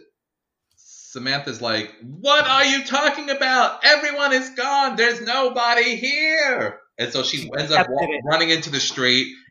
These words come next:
Speaker 1: and all of a sudden a car zips around and almost hits her.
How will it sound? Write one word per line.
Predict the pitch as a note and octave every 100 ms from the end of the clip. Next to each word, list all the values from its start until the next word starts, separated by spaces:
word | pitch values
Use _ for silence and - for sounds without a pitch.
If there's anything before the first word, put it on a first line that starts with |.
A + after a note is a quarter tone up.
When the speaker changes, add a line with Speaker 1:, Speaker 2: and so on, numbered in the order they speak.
| _ _
Speaker 1:
and | A#2 B2 B2
all | B2 C#3
of | D#3+
a |
sudden | E3 D#3+ B2+
a | -
car | - C#3+ C#3+ C#3+
zips | A#2+ A2+ D3 D3
around | D3+ B2 A#2+ A2+ A#2+ C#3 _ _ _ _ _ -
and | A#2
almost | A#2 A2+ A#2 A2+
hits | B2+ - -
her. | C#2 -